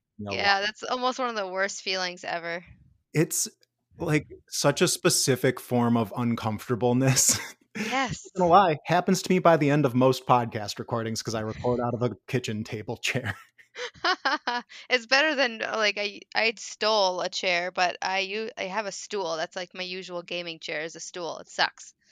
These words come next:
Speaker 1: Oh my gosh. You must have incredible posture or
Speaker 2: <laughs>
Speaker 1: terrible posture.
Speaker 2: Uh, better posture just because I am a fan of chiropractic care, so.
Speaker 1: Ah.
Speaker 2: But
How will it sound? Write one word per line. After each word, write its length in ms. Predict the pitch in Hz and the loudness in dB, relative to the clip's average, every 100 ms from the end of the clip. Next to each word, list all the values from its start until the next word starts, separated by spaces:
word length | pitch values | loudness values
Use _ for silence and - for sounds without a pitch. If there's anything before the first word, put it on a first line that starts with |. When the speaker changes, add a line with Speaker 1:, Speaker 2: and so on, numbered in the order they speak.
| _ | _
Speaker 1:
Oh 160 | 139 143 | 0 0
my 120 | 107 | 0
gosh. 320 | 117 117 107 - _ | 0 -2 -4 -12 _
You 80 | - | 0
must 160 | 147 170 | 0 6
have 140 | 190 | 6
incredible 580 | 143 - - 139 127 113 | 6 0 2 4 4 2
posture 680 | - 120 120 - 101 95 107 _ - | 0 0 0 -4 -8 -10 -12 _ 6
or 160 | 160 | 6
Speaker 2:
<laughs> 0 | |
Speaker 1:
terrible 420 | - 147 139 - - - | 8 8 8 6 -10 -14
posture. 420 | 104 - 107 107 - _ _ _ _ _ _ - _ _ | -12 -8 -8 -8 -12 _ _ _ _ _ _ -20 _ _
Speaker 2:
Uh, 320 | 254 233 214 202 | 4 6 4 2
better 240 | 220 254 247 | 0 2 2
posture 400 | 214 190 - 180 | -2 -4 -6 -10
just 180 | 180 - _ _ _ | -12 -18 _ _ _
because 480 | 202 190 - - - | -12 -8 -8 -8 -2
I 540 | 170 175 170 165 180 - | 0 2 0 -4 -8 -12
am 380 | - 170 165 170 | -10 -10 -12 -16
a 80 | 190 | -16
fan 200 | - 180 | -8 -8
of 120 | 175 | -8
chiropractic 640 | - 180 - - - - - | -6 -6 -6 -8 -8 -14 -12
care, 320 | - - 190 | -8 -6 -8
so. 380 | 185 - - - _ _ _ _ | -10 -10 -10 -12 _ _ _ _
Speaker 1:
Ah. 540 | 120 127 156 170 165 135 107 107 _ _ - | -8 -6 -6 -8 -8 -10 -14 -20 _ _ -4
Speaker 2:
But 420 | 196 - - | -2 -2 -8